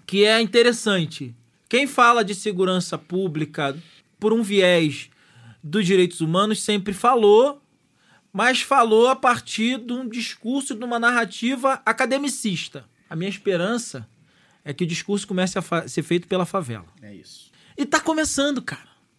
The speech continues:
Speaker 1: Você citou uma galera aí que veio da favela. E eles nunca foram tão vistos e tão ouvidos. Você citou Mônica Cunha,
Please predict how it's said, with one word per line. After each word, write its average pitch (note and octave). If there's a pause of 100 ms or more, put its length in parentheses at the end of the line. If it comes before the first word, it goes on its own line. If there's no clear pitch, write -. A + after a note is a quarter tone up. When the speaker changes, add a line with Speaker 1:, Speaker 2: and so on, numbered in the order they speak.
(680)
Speaker 1:
Você C#4+
citou D4
uma C#4+
galera G#3+
aí G3 (220)
que A#3+
veio A#3
da G#3+
favela. A#2 (480)
E A#3
eles A#3
nunca D4+ (320)
foram A#3
tão C#4+
vistos -
e A3+
tão D4
ouvidos. F3+ (840)
Você -
citou F3+ (400)
Mônica F#3+
Cunha, B3+